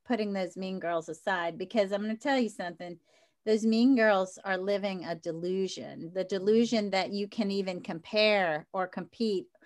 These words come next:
yourself with me. I mean, because I can only compete with myself. I can't compete with you. I'm made of different D N A. I have a different life story. I have a different history. I've been through different experiences. You know, I wake up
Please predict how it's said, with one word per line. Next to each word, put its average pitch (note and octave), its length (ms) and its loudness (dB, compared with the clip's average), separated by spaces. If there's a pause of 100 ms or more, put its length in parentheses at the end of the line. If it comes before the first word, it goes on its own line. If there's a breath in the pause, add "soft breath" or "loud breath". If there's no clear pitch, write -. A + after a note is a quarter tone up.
(340 soft breath)
yourself F3+ 800 -2 (140)
with F3+ 240 -2
me. F3+ 400 -2
I G3 80 -4
mean, G3 240 -2
because G#3+ 600 2 (520)
I A#3+ 120 6
can D4 180 4
only A#3+ 200 8
compete A3+ 360 2
with G#3+ 160 -2
myself. G#3+ 480 0
I - 80 -4
can't A3+ 240 -2
compete F#3+ 340 -4
with F3 200 -8
you. F#3 260 0
I'm G#3+ 180 0
made G#3 220 6
of G3 140 2
different F#3 360 -4
D E3+ 140 -6
N E3+ 140 -4
A. A#3 260 4
I G3 80 2
have F#3 180 0
a F#3 40 -2
different F3 340 -6
life D#3+ 200 -4
story. A3+ 520 4
I F#3+ 40 2
have F#3+ 180 0
a - 20 -6
different F3 380 -6
history. A3 420 -2
I've F3+ 140 -2
been F#3+ 160 -4
through F#3 140 -8
different F3+ 280 -6
experiences. A3 840 -2 (460 soft breath)
You A3+ 140 2
know, G3 320 4
I G#3 100 6
wake G#3+ 300 4
up G3+ 260 4